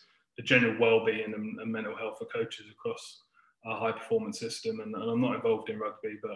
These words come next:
chat to people from the world of rugby, and it seems like it's, it's echoed there. Um, this idea of being lost is, is a really interesting one because, um, it speaks to this, like,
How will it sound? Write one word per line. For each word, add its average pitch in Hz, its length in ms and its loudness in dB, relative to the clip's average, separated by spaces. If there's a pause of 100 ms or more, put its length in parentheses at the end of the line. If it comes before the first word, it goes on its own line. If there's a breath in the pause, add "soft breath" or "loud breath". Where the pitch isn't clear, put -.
chat 113 240 -4
to - 120 -14
people - 300 -12
from 110 140 -16
the 107 80 -12
world 104 200 -6
of 104 80 -12
rugby, 107 420 -12
and 104 100 -10
it 104 80 -14
seems 113 280 -8
like 104 220 -14
it's, - 360 -18
it's - 280 -14
echoed 107 480 -10 (120)
there. 110 280 -2 (640 soft breath)
Um, 107 640 -6
this 135 160 -6
idea 147 300 8
of 139 140 6
being 127 280 6
lost - 540 2
is, 110 360 -6
is 113 120 -8
a 113 80 -6
really 117 240 0
interesting 127 560 0
one 98 140 -18 (340)
because, 113 640 -4 (440 soft breath)
um, 110 560 -6 (180)
it - 180 -8
speaks - 600 -2
to 113 200 -4
this, 113 300 -2
like, 107 160 -4